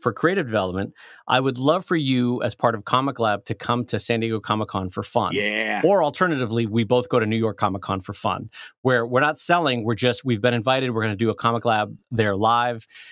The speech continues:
Speaker 1: and then we're maybe walking around the show just to see it, you know, 'cause you, only because
Speaker 2: Yeah.
Speaker 1: you haven't been to a big show in a few years, so it, it'd be fun for you, you know, that kind of thing.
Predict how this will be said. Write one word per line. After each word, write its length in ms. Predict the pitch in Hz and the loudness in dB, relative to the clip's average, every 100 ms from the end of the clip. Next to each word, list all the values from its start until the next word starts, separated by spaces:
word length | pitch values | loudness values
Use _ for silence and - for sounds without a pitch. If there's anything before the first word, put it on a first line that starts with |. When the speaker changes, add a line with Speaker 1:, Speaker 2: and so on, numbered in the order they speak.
| - _ | -20 _
Speaker 1:
and 180 | 113 110 | -2 0
then 140 | 110 | 0
we're 140 | 107 107 | -2 -2
maybe 260 | 110 107 | -2 -2
walking 320 | 107 107 107 110 | 0 0 0 -2
around 140 | 104 | -2
the 40 | |
show 180 | 104 120 | -2 -2
just 220 | 127 233 | 0 -2
to 60 | 156 | -2
see 220 | 147 107 | -2 -2
it, 160 | 92 - | -2 -2
you 140 | - 151 | 2 2
know, 80 | |
'cause 120 | 139 165 | 2 -2
you, 120 | 190 262 | 0 0
only 200 | 247 226 | 2 2
because 200 | 185 156 | 0 2
Speaker 2:
Yeah. 40 | |
Speaker 1:
you 40 | |
haven't 180 | 151 147 | 2 2
been 140 | 135 131 | 0 0
to 80 | |
a 40 | 113 | 0
big 180 | 117 113 | 0 0
show 280 | 127 113 | 0 0
in 60 | 107 | 0
a 40 | |
few 180 | 95 107 | -2 -4
years, 340 | 98 101 101 - | -2 -4 -4 -2
so 180 | 107 104 | -2 -2
it, 100 | 117 - | -4 -4
it'd 180 | 117 | -4
be 140 | 110 113 | -2 0
fun 200 | 254 240 | 2 0
for 140 | - | -2
you, 160 | 98 82 | -4 -4
you 120 | 87 | -4
know, 80 | 98 | -2
that 180 | 110 - | -4 -6
kind 100 | 85 | -12
of 60 | |
thing. 160 | - 90 | -14 -18